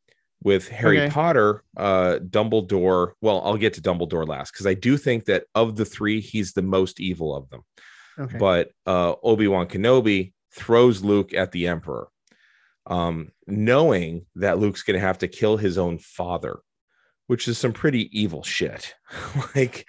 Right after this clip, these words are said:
Speaker 2: Yeah.
Speaker 1: yeah, it's
Speaker 2: Yeah, no,
Speaker 1: really,
Speaker 2: I, I'm,
Speaker 1: really
Speaker 2: I,
Speaker 1: bad. Yeah.
Speaker 2: you know, I'm, I'm a,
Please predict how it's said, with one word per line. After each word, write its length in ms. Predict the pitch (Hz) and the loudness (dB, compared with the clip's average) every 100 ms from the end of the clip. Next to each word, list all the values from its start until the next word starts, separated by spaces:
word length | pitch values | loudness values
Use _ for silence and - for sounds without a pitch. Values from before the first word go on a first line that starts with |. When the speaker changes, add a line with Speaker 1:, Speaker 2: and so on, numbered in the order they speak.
| - - - | -20 -14 -2
Speaker 2:
Yeah. 340 | 180 160 139 - _ _ | 0 0 -2 -6 _ _
Speaker 1:
yeah, 160 | 110 117 | 2 2
it's 120 | 131 | 2
Speaker 2:
Yeah, 140 | 151 | 0
no, 160 | 123 131 | 2 4
Speaker 1:
really, 300 | 123 135 - | 6 4 0
Speaker 2:
I, 60 | 147 | -6
I'm, 200 | 151 185 | -6 -4
Speaker 1:
really 340 | - - 127 | 2 2 0
Speaker 2:
I, 40 | - | -6
Speaker 1:
bad. 100 | - - | -12 -6
Yeah. 300 | 85 76 - | -4 -4 -8
Speaker 2:
you 100 | 143 | -8
know, 140 | 127 | -8
I'm, 260 | 120 139 139 | -8 -8 -6
I'm 160 | 135 131 | -4 -2
a, 140 | 123 | -4